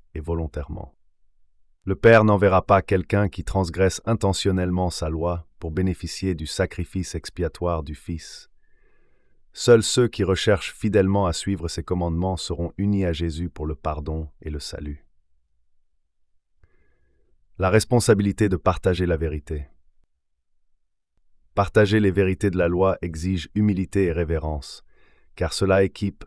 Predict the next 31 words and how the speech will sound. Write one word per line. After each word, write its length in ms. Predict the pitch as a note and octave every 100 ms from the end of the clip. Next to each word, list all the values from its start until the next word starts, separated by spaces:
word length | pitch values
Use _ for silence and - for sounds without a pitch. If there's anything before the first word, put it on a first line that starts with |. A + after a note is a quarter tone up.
| -
ceux 200 | - G2
qui 140 | -
sont 180 | - E2
prêts 300 | - G2 F#2
à 100 | D#2+
aligner 360 | E2 F2+ F2 F2
leur 200 | E2 D2
vie 200 | F2 F2
sur 180 | -
les 100 | D2+
directives 560 | D2 E2 D#2 - F2 C#2+
de 120 | D2
Dieu. 280 | C#2+ - D#2 - _ _ _ _ _ _ _ _ _ _
Cette 200 | - A2
série 380 | - B2 C3 A#2+
offre 240 | A2 -
un 60 | G2
soulagement 600 | - G#2+ G2 F2+ G2+ G2
après 220 | F2 F#2+
des 100 | E2+
siècles 420 | - G#2+ G2 F#2+
d'enseignements 600 | E2+ F2 F#2+ F2+ F2 F2
erronés, 540 | E2+ D#2+ E2 E2 D#2+ - _ _ _ _ _
ainsi 260 | F2+ - G2+
que 120 | G2+
la 120 | F#2
joie 220 | F2 F#2 G2+
d'expérimenter 760 | F#2 - G2 F2+ F2+ E2 F#2
les 100 | F2+
bienfaits 380 | D#2 E2+ - F2
spirituels, 800 | - F2 E2+ E2 F2 F2 E2+